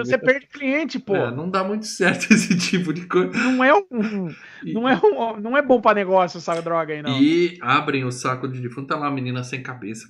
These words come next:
Speaker 3: a cabeça de lado, assim, né? Porque os caras guardam o corpo e põem a cabeça de lado, né? Que é
Speaker 2: É.
Speaker 3: pra dar um choque na galera, né?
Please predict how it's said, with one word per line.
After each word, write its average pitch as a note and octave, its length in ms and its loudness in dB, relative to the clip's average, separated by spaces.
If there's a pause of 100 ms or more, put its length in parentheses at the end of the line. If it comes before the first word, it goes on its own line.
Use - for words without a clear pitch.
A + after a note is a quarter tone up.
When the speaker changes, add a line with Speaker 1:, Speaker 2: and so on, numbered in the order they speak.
Speaker 3:
a - 80 -16
cabeça A2+ 380 -6
de A2 140 -14
lado, G#2 340 -10
assim, - 160 -18
né? A2+ 80 -10
Porque B2 140 -8
os C3 60 -10
caras D3 240 -2
guardam C#3 300 0
o C3+ 40 -12
corpo E3 200 -2
e F3 40 -14
põem F3+ 100 -2
a F3 40 -6
cabeça D#3+ 360 -4
de F#3 100 -4
lado, A#2+ 460 -6
né? A#2 180 -10
Que B2 140 -12
é - 80 -10
Speaker 2:
É. G#2+ 260 -10 (320)
Speaker 3:
pra A2+ 120 -10
dar A2+ 100 -8
um A#2+ 160 -10
choque A2+ 400 -8
na A2+ 100 -12
galera, G#2+ 380 -12
né? G#2 100 -16